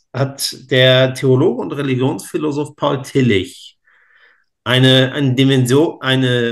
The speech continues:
ähm, Definition gefunden für die Fra-, also als Antwort auf die Frage, was Gott ist. Der hat zwei Sätze gesagt. Nämlich erstens ist Gott der,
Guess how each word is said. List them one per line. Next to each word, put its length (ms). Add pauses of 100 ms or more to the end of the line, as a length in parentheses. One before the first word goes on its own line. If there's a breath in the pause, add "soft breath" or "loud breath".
(140)
ähm, 540
Definition 800
gefunden 840 (1080)
für 280
die 100
Fra-, 540 (180)
also 300
als 260
Antwort 360
auf 120
die 120
Frage, 400
was 260
Gott 260
ist. 580 (800)
Der 100
hat 80
zwei 280
Sätze 380
gesagt. 480
Nämlich 240
erstens 520
ist 240
Gott 420 (2250)
der, 720